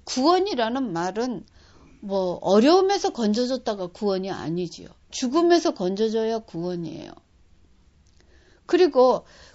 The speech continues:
그 죽음을 경험해보지 않은 사람은 사실 구원의 은총을 모르는 거예요. 구원의 감격을 모르는 거예요. 죽을 뻔하다가 살아난 것도 우리가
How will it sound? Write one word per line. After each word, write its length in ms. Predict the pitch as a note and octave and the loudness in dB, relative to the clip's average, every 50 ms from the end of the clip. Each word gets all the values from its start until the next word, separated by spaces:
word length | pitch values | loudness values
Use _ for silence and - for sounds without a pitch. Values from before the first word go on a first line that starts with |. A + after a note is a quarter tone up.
| _ - | _ 0
그 240 | - F4 F#4+ F#4 F#4+ | 4 6 6 6 4
죽음을 540 | - - D4+ D4 D#4+ F#4+ F4+ F4+ F4+ F4 | 2 0 0 2 4 4 6 6 4 4
경험해보지 760 | - C4 A#3 G#3 A3+ B3+ C#4 C#4 C#4+ C#4 C4+ C#4 C4+ B3 C4 C4 | 2 -2 -2 0 0 0 0 0 0 -2 0 -2 -4 -2 -2 -2
않은 320 | A3 E3+ F3+ G#3+ B3 C4 C4 | 0 0 -2 -4 -6 -6 -6
사람은 600 | B3+ A#3+ G3+ F#3+ F3 E3+ F3+ G3 A3 G#3+ F#3+ F#3 | -6 -6 -6 -4 -4 -6 -6 -6 -6 -8 -8 -8
사실 380 | - B3+ B3+ B3 - - - | -6 -6 -4 -4 -4 -6 -6
구원의 440 | - - A3+ G#3+ A3 A3 A3 G#3+ G#3 - | -6 -2 -2 0 0 0 -2 -6 -6 -6
은총을 440 | - A#3+ G#3+ G#3 - - A3 A3 A3 | -6 -4 -4 -4 -6 -8 -8 -8 -8
모르는 580 | F3+ D3 C#3 D#3+ F#3+ A#3+ C#4 D4 B3+ F#3+ D3 - | -8 -6 -4 -4 -2 -2 -2 -2 -2 -4 -6 -10
거예요. 200 | - - - - - _ _ _ _ _ _ | -12 -16 -18 -20 -20 _ _ _ _ _ _
구원의 400 | - - C4+ C#4+ C#4+ C#4+ C#4+ C#4+ | 0 2 4 4 4 4 2 0
감격을 500 | - G3+ G#3 G#3+ A3 C4 B3+ B3+ A#3+ G3+ | -2 -4 -4 -2 -2 -2 -4 -4 -6 -6
모르는 580 | F#3 E3+ E3+ F3+ F#3+ A3 A#3+ A#3 G#3+ F#3 D#3+ - | -6 -4 -4 -2 -2 -2 -4 -4 -6 -8 -10 -12
거예요. 180 | - - - - _ _ _ _ _ _ _ _ _ _ _ _ _ _ _ _ _ _ _ _ _ - | -14 -18 -20 -20 _ _ _ _ _ _ _ _ _ _ _ _ _ _ _ _ _ _ _ _ _ -4
죽을 420 | - D4+ C#4+ E4 G4 F#4 F4+ - | -2 0 2 4 4 2 2 4
뻔하다가 640 | - F4 G4+ G#4+ G4 D4+ E4+ - D#4 D4+ D4+ E4+ E4+ | 6 6 6 6 6 4 6 6 6 8 8 8 6
살아난 600 | - D4 D#4 C#4+ C#4 C4+ C4 B3+ A#3+ A#3 A3+ A3 | 6 4 2 2 2 2 2 2 0 0 0 0
것도 440 | G#3+ G#3 G#3 - - C#4+ D4 - - | -2 -2 0 4 6 6 6 6 4
우리가 360 | G#3 G3+ A3 G#3+ A#3+ A#3+ A#3 | 0 -2 0 2 2 2 0